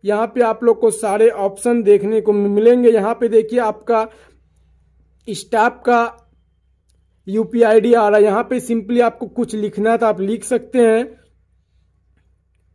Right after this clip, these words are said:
मैंने यहाँ पे लिख दिया। अब आप लोग को यहाँ पे simply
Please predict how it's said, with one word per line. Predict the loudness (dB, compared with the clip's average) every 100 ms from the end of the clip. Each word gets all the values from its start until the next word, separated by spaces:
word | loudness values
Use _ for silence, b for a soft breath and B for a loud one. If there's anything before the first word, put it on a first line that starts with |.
| _ _ _ _ _ _ _ _ _ _ _ _ _ _ _
मैंने | -6 0 4
यहाँ | 4 4
पे | 2
लिख | 2 0 -2
दिया। | 0 0
अब | 0 -2
आप | 0 0
लोग | 2 2
को | 2
यहाँ | 2 0
पे | -2 -4
simply | -2 -6 -6 -2 -2